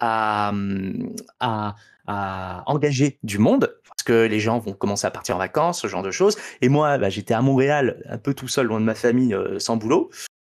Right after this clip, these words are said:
Euh, janvier, euh, il y a une annonce, euh, d'une boîte, euh, qui s'appelait, euh, Tuc Game.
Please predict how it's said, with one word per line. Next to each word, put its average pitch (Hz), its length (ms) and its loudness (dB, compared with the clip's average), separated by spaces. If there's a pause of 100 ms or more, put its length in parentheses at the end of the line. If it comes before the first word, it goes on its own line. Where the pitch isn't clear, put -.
(140)
Euh, 233 320 2 (960)
janvier, 190 600 2 (140)
euh, 135 800 4
il 151 60 -4
y 170 60 4
a 208 40 4
une 240 140 6
annonce, 226 560 2
euh, 131 120 0
d'une 131 220 0
boîte, 143 460 0
euh, 110 240 4
qui - 120 -8
s'appelait, 110 460 0
euh, 92 300 2 (120)
Tuc - 200 -10
Game. 240 320 0